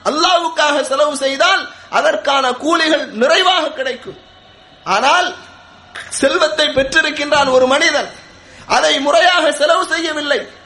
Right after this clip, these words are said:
செல்வத்தை சேகரிக்க வேண்டும் என்ற ஒரே நோக்கத்தை தவிர வேறு எதுவும் அவனிடத்தில் இல்லை என்று சொன்னால் அந்த செல்வம் இந்த உலகத்திலே அவனை பேச வைக்காது.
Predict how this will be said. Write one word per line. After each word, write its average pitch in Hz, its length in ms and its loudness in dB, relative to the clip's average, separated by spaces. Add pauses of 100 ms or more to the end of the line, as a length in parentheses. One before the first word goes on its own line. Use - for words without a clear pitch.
(140)
செல்வத்தை 311 640 0
சேகரிக்க 320 640 0
வேண்டும் 302 280 2
என்ற 294 260 2
ஒரே 311 320 4
நோக்கத்தை 339 600 0
தவிர 285 440 0 (280)
வேறு 277 260 2
எதுவும் 359 380 2
அவனிடத்தில் 302 580 -2
இல்லை 294 240 2
என்று 285 180 -4
சொன்னால் 277 540 0 (480)
அந்த 247 280 -2
செல்வம் 311 680 0 (440)
இந்த 247 220 0
உலகத்திலே 277 760 0 (440)
அவனை 269 320 2
பேச 285 320 2
வைக்காது. 220 640 0